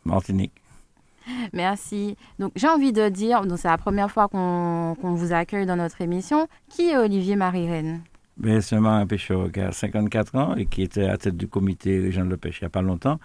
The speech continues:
Speaker 1: et qui a rejoint l'équipe Alliance, euh, durant la, les dernières élections et aujourd'hui qui est, euh, président du parc naturel marin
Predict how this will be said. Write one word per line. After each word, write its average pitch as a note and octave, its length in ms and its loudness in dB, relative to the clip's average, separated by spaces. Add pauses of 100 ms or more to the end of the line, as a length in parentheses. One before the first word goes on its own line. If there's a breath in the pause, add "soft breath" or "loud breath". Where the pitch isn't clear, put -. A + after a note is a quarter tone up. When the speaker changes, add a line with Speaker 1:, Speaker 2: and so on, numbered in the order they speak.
(380 soft breath)
Speaker 1:
et G#2 120 0
qui A2+ 200 2
a A2 140 8
rejoint G#2+ 340 2
l'équipe G#2 420 -4
Alliance, G2+ 560 -2
euh, F#2 600 -2
durant G2 340 -2
la, F#2+ 160 -4 (340)
les F2+ 120 -6
dernières G#2 400 2
élections G2 480 -6 (500 soft breath)
et F#2+ 80 0
aujourd'hui F#2+ 460 0
qui F#2+ 320 -2
est, F#2+ 120 0
euh, F#2 120 -4
président G2+ 320 -2
du G#2 80 0
parc G2+ 220 -4
naturel F#2 340 -2
marin G2+ 480 -2